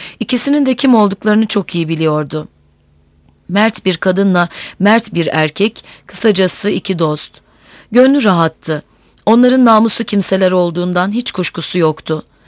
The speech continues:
Gervais gözlerini yere dikmiş, ne söylediğini kendisi de anlamaksızın, "Aa, elbette, elbette, ona ne şüphe?" diye habire üsteliyordu.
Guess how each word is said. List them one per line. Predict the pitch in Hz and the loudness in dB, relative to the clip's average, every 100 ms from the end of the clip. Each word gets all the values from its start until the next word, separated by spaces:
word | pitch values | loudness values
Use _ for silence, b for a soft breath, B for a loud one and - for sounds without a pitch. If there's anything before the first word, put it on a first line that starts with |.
| B B B 202 | B B B 2
Gervais | 208 214 185 202 - | 4 4 2 0 -2
gözlerini | 180 165 180 190 | -2 0 -2 0
yere | 175 175 165 | 0 -2 -4
dikmiş, | 156 - 170 208 B B - | -8 -6 -4 -4 B B 0
ne | 254 | 0
söylediğini | - 214 196 185 196 233 | 4 4 4 0 -2 -2
kendisi | 220 208 208 - 202 | 0 0 0 -2 0
de | |
anlamaksızın, | 180 185 185 208 202 - 156 170 180 B B B | 2 2 2 0 -2 -8 -6 -6 -6 B B B
"Aa, | 214 220 - | 2 2 4
elbette, | 240 262 196 185 - 170 180 196 | 0 0 -2 -4 -6 -6 -4 0
elbette, | 226 180 160 - 196 | 0 0 -2 -2 0
ona | 240 269 | 2 4
ne | 240 | 2
şüphe?" | 190 175 - 160 170 - | 2 -2 -4 -6 -6 -6
diye | 180 175 | -2 -2
habire | 180 196 175 175 | -2 -2 -2 -2
üsteliyordu. | 147 - 165 156 160 147 143 156 | -6 -6 -4 -2 -2 -2 -6 -10